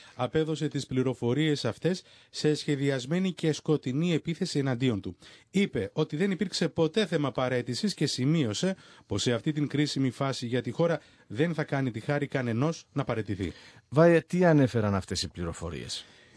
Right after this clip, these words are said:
Speaker 1: Οι πληροφορίες, Θέμη, ανέφεραν ότι ο κύριος Κοτζιάς απείλησε με παραίτηση διαφωνώντας με τη φόρμουλα για αποχώρηση των στρατευμάτων κατοχής στην Κύπρο και για τις διεθνείς εγγυήσεις.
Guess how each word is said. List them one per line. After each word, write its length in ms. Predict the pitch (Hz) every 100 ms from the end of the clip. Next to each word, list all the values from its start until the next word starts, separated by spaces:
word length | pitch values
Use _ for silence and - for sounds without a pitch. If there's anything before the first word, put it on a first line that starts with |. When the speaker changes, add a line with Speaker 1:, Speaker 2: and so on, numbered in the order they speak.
| -
Speaker 1:
Οι 100 | 156
πληροφορίες, 600 | 175 185 165 196 202 -
Θέμη, 280 | 127 104 90 -
ανέφεραν 520 | 127 147 170 170 170
ότι 180 | 165 156
ο 40 |
κύριος 320 | 143 180 170
Κοτζιάς 540 | - 156 139 143 101 -
απείλησε 600 | - 131 - 180 190 -
με 140 | 165 160
παραίτηση 600 | 151 147 170 165 120 120
διαφωνώντας 840 | 110 123 120 127 135 180 170 170
με 100 | 147
τη 140 | 139 120
φόρμουλα 500 | - 165 165 165 156
για 180 | 131 139
αποχώρηση 600 | - 131 165 165 147 135
των 180 | 123 123
στρατευμάτων 720 | 123 123 123 113 151 151 127
κατοχής 420 | 123 113 113 135
στην 200 | - 123
Κύπρο 340 | 135 170 180 170 - - -
και 100 | -
για 160 | 151 156
τις 160 | 151
διεθνείς 680 | 127 147 139 - 151 196 -
εγγυήσεις. 840 | - 156 143 135 123 117 98 92